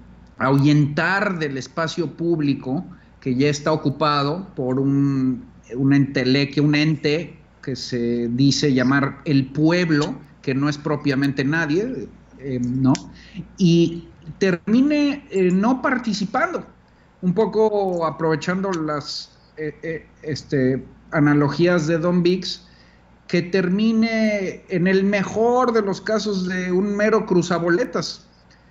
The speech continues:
que se, mm, suicide como ciu-, ciudadano, ¿no? Entonces no hay que creer que está perdido.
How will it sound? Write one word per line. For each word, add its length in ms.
que 240
se, 760
mm, 240
suicide 760
como 300
ciu-, 340
ciudadano, 760
¿no? 140
Entonces 500
no 180
hay 140
que 220
creer 360
que 80
está 300
perdido. 680